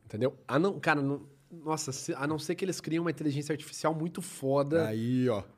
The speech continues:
Speaker 1: Entendeu?
Speaker 2: Ih, o Elon Musk gosta disso, hein, cara?
Speaker 1: A não ser que ele crie, tipo, um Jarvis, que o Jarvis consegue segurar cada um no seu canto, sabe? Não, você vai
Speaker 2: Entendi.
Speaker 1: ficar aí.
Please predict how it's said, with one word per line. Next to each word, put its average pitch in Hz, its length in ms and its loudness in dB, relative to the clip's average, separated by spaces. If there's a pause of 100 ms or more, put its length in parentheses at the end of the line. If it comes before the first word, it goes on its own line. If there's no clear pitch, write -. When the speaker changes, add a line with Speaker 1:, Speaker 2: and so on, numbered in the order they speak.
Speaker 1:
Entendeu? 120 380 -2
Speaker 2:
Ih, 139 40 4
o 151 40 6
Elon 107 120 2
Musk 113 220 -8
gosta 135 300 -2
disso, 120 300 -6
hein, 127 80 -2
cara? 87 200 -8 (220)
Speaker 1:
A 127 60 -4
não 139 100 2
ser 165 140 0
que 208 80 2
ele 196 100 2
crie, 180 220 0
tipo, 165 200 -6
um 180 80 4
Jarvis, 156 540 4
que - 100 -16
o 156 120 2
Jarvis 147 280 4
consegue 156 360 0
segurar 156 280 2
cada 160 200 4
um 165 40 4
no 160 80 2
seu 170 160 4
canto, 147 320 2
sabe? 127 180 0 (260)
Não, 123 160 0
você 117 80 -4
vai 123 80 4
Speaker 2:
Entendi. 123 60 2
Speaker 1:
ficar 127 120 4
aí. 139 240 6